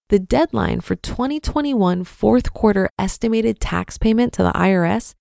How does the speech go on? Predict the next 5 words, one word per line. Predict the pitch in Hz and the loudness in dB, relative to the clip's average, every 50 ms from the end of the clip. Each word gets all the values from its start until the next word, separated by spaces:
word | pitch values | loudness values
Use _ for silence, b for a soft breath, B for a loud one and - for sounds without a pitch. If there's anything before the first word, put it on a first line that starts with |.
| _ _ _ _ - | _ _ _ _ -8
is | 165 165 156 | -6 -6 -6
January | 151 147 - - 180 202 226 254 269 285 285 285 - | -6 -6 -2 0 2 2 2 2 0 0 0 -2 -2
eighteenth, | - 247 247 233 - - 180 175 165 165 - - - _ _ - | -2 -4 -4 -4 -6 -2 -2 0 0 -2 -4 -8 -14 _ _ -10
twenty | - - 175 170 170 170 | -2 2 2 2 2 2
twenty-two. | - - 165 156 156 156 - - - | 0 0 0 0 0 -2 -4 -6 -8